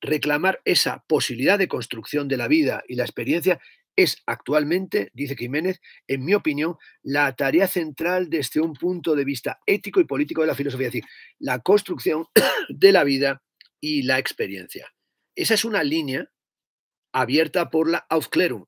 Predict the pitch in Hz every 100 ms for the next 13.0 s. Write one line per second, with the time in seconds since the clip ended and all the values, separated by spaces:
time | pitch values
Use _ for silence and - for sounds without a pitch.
0 | - 135 127 123 120 - 113 110 151 -
1 | _ _ _ _ _ 131 127 143 202 214
2 | 185 175 175 156 131 135 131 120 196 208
3 | - _ _ _ 139 131 151 208 196 _
4 | _ - 151 170 147 - 160 180 - _
5 | - 143 147 170 160 160 101 - _ _
6 | _ - 95 123 147 135 135 120 _ _
7 | - - 131 127 123 165 196 220 - _
8 | _ 143 151 139 170 123 - _ _ -
9 | - - - - - - 427 - 151 143
10 | 156 - 143 175 202 190 151 156 139 156
11 | 175 165 160 - _ _ _ - 175 185
12 | 175 165 165 165 170 - 113 - 120